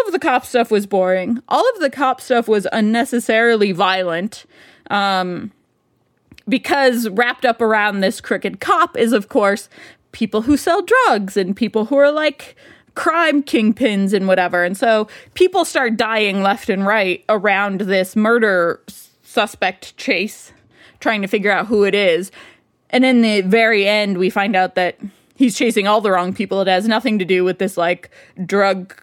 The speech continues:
crime gang. It's all Ana de Armas. Um, but they're so, everybody is just so void of drive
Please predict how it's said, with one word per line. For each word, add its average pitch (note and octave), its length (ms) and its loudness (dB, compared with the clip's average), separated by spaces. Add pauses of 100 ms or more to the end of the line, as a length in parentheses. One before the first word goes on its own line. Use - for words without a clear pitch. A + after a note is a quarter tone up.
(100)
crime F3+ 680 -4 (100)
gang. F3+ 640 -2
It's F#3+ 240 -6
all F3 580 0 (300)
Ana G3 240 0
de F3+ 100 0
Armas. F#3 560 -4 (500)
Um, G3+ 640 -2 (1900)
but C#4 240 -2
they're C4+ 220 2
so, D#4 760 0 (560)
everybody E4 680 0
is B3+ 360 2
just A3+ 360 -2
so A3+ 280 0
void F#3 760 0 (640)
of F3+ 760 2 (1400)
drive D#3 840 -2